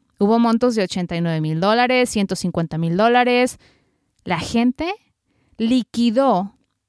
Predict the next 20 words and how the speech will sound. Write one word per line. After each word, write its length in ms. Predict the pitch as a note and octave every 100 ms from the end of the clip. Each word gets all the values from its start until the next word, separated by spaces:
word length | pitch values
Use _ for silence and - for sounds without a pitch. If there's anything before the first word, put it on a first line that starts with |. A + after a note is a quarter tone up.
| _ _ _ _ -
lo 180 | G3+ G#3+
que 180 | A#3 G#3
tenían, 720 | G#3 G#3 A#3 A#3+ E3 D#3 E3
vendió 480 | - G#3 G#3+ G#3+ A#3
casas, 480 | - B3 F#3+ A#3 G#3
vendió 340 | G3+ G3 G#3
propiedades 880 | G#3 A#3+ - G#3 G#3 G3+ F3+ F3+ - _ _ _ _ _ _ _ _ _ _
para 480 | A#3+ C4 D#4 E4+ G4+ - _ _ _ _ _ _
confiarle 680 | - A#3+ A#3 D4 F4 F#4 E4
su 140 | - A#3+
dinero 460 | G#3+ F#3 E3 F3
a 100 | -
Juan 220 | G3 A3 G#3
Miguel 260 | G3 G#3+
López 480 | G3 E3 F3 F3 - _ _ _ _ _ _ _ _ _ -
y 380 | G3+ G3 G3+ -
sus 240 | - A3
inversiones, 520 | G3+ F#3 - - -
supuestas 600 | - - G#3+ G3 - F#3+
inversiones. 680 | - - - - - - -